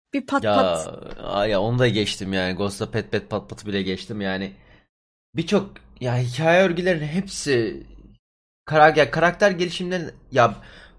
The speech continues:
Speaker 2: bu on bölüm olsa
Speaker 1: Denizli'de yaşadık. Bunu, bunu en,
Speaker 2: sadece
Speaker 1: en
Speaker 2: Denizli'de
Speaker 1: ağır
Speaker 2: değil de
Speaker 1: Denizli'de
Speaker 2: Jamie'de de
Speaker 1: yaşadık.
Speaker 2: yaşadık bence. Yani Jamie'nin çünkü hala evet şeyi anlıyorum. Eskisine geri döndü. Hani asla unutamadığı bir şey var.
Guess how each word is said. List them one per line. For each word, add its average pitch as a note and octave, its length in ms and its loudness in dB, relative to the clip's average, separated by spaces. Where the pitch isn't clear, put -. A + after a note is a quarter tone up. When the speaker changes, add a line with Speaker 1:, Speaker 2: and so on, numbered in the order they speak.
Speaker 2:
bu G3 240 -2
on A3+ 180 0
bölüm F3+ 240 2
olsa F3 100 8
Speaker 1:
Denizli'de C#4+ 440 8
yaşadık. G#3+ 360 2
Bunu, C4+ 280 0
bunu D#4 160 0
en, - 160 2
Speaker 2:
sadece G3 300 4
Speaker 1:
en - 80 8
Speaker 2:
Denizli'de A3+ 240 -2
Speaker 1:
ağır C4+ 240 6
Speaker 2:
değil D4+ 120 4
de C#4+ 80 8
Speaker 1:
Denizli'de B3+ 200 6
Speaker 2:
Jamie'de A3+ 120 2
de G#3 60 6
Speaker 1:
yaşadık. F3 160 2
Speaker 2:
yaşadık A2 500 -4
bence. A2+ 380 0
Yani A2+ 260 0
Jamie'nin E3+ 420 2
çünkü F#3 300 -6
hala E3 600 8
evet D3 280 4
şeyi D#3 280 2
anlıyorum. D#3+ 680 2
Eskisine C3+ 560 -4
geri C#3 300 -2
döndü. C3 220 0
Hani A#2 260 -2
asla C3 360 0
unutamadığı C3 600 -4
bir A#2+ 40 -10
şey A#2+ 360 -4
var. E2+ 180 0